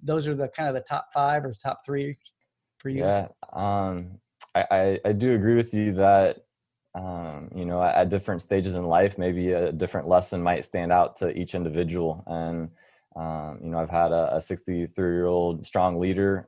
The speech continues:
Speaker 2: read it, and as he's entering the, the retirement age, thinking he's entering this freshman year,
Speaker 1: <laughs>
Speaker 2: had a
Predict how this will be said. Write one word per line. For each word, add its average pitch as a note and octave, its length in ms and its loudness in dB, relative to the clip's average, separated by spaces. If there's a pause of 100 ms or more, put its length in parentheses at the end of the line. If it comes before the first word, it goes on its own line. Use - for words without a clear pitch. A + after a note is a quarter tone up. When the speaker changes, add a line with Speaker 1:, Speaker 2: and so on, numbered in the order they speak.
(100)
Speaker 2:
read G2+ 320 0
it, G#2 240 2
and E2+ 200 -4
as D#2+ 220 -4
he's F2 160 -4
entering F2 380 -4
the, E2+ 160 -4
the E2+ 100 -6
retirement E2+ 540 0
age, G2+ 260 -2
thinking E2+ 260 -8
he's E2+ 160 -4
entering F2 360 -4
this E2 100 -6
freshman E2+ 400 -2
year, F2+ 380 -2 (100)
Speaker 1:
<laughs> - 100 -20
Speaker 2:
had E2+ 440 -2
a E2+ 420 2